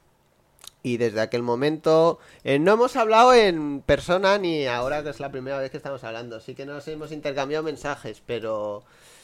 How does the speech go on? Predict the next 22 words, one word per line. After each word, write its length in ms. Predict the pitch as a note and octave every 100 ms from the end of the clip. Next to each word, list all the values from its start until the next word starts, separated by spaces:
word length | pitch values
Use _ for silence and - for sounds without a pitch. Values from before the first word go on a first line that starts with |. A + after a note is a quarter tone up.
| _
de 160 | - B2+
verdad 340 | C3 C3+ D3
que 680 | C#3+ D3+ C#3 C3 B2 B2+ C3 C3
va 80 | E3+
a 40 |
ser 140 | E3 F3
una 140 | E3+
buena 180 | D#3+ D3+
entrevista 520 | D3 C3+ C3+ D3 - D#3
y 60 |
ya 100 | C#3
veréis 280 | B2+ B2+ C3
que 380 | D3 C3+ A#2+ A2 G2 -
compartimos 600 | - A#2 A#2 B2+ C3 B2 - _ _ _ _ _ _ _ _ _ - - _
el 300 | B2+ B2 A#2+
ratio 360 | C3 B2+ B2+ B2
uno 120 | A#2+
a 60 | B2+
uno. 640 | E3+ F3 F3+ G3 F3+ -
Gracias 480 | - C3+ C3+ F#3 -
a 120 | D3+
Frank. 380 | C3+ D#3+ F3 F3+